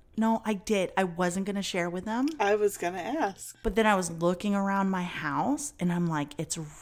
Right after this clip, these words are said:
Speaker 1: really messy." So I'm like, "Hey, guys, look at these Timbits. They're from Canada.
Speaker 2: <laughs>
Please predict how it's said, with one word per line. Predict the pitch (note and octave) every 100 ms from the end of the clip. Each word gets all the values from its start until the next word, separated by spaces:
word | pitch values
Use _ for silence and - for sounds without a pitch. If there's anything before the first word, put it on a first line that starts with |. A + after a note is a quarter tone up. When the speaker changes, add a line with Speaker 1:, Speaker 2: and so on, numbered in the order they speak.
| -
Speaker 1:
really | D3+ D#3 E3 F#3
messy." | D#3+ D3 - G#3+ C4+ F#4+ G4+ - - - - -
So | - F3
I'm | E3 E3
like, | D#3 D3+ D3+
"Hey, | - F3
guys, | G#3+ F#3 D3+ C#3+ E3+ - -
look | F#3 F3
at | F3+
these | F3+ F3
Timbits. | - - A3 A#3 - - - -
They're | E3+
from | E3+ E3+ E3
Canada. | F#4+ - - G#3 A#3 B3+ F#3 D3+ D#2 -
Speaker 2:
<laughs> | -